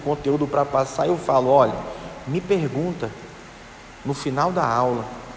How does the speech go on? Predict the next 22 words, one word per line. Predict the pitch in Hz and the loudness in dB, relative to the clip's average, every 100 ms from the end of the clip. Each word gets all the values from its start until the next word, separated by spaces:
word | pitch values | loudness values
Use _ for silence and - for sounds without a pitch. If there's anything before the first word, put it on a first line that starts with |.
| - - | -18 -10
quando | 117 123 | -2 -2
acabar | 131 117 151 | 2 4 4
a | 156 | 6
aula, | 139 139 | 6 4
no | 139 147 | 0 -2
intervalo." | 151 143 120 117 117 117 - - - - - - - - - - | 0 -2 0 2 2 0 -6 -14 -16 -16 -18 -18 -18 -18 -12 -6
Aí | 123 | -2
depois | 139 139 185 190 | -2 0 0 2
que | 208 | 2
eu | |
libero | 190 156 131 135 | 2 2 4 4
os | 131 131 | 0 -4
irmãos, | 135 127 131 170 190 - - - - | -4 -2 -2 -4 -6 -10 -14 -18 -12
a | - | -8
pessoa | 131 151 139 | -2 0 2
vem | 135 | 0
e | 135 | -2
me | 131 | -2
pergunta | 143 139 131 135 165 180 185 | 0 -2 0 -2 -2 -2 0
e | |
eu | 185 | 0
respondo. | 190 190 - 190 165 | 0 -4 -6 -4 -2